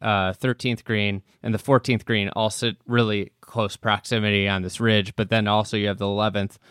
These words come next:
and, uh, fifteenth tee there as well. Uh, it, it's just, it's a really special place. And I think on the, you know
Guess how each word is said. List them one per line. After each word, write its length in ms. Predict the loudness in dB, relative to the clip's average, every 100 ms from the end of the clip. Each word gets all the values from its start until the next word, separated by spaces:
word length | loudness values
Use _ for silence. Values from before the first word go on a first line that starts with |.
| -20 _ _
and, 260 | -2 0 4
uh, 260 | 6 6 2 -6 _ _ 0
fifteenth 480 | 0 _ -2 -2 -2
tee 260 | 0 2
there 360 | 2 0 -2 -6
as 160 | -8 -2
well. 440 | 2 4 2 -2 -2
Uh, 380 | 2 2 2 0
it, 180 | -4 -2
it's 200 | -2 2
just, 380 | 4 4 2 -12 _ _ -20 -20 _ -2
it's 200 | 4 6
a 180 | 6 4
really 680 | 4 8 10 10 8 6 0 _
special 480 | -4 2 4 4 2
place. 340 | 6 4 4
And 60 | 0
I 80 | 2
think 240 | 2 4
on 160 | 4 4
the, 280 | 2 2 2
you 120 | 2
know 280 | 4 2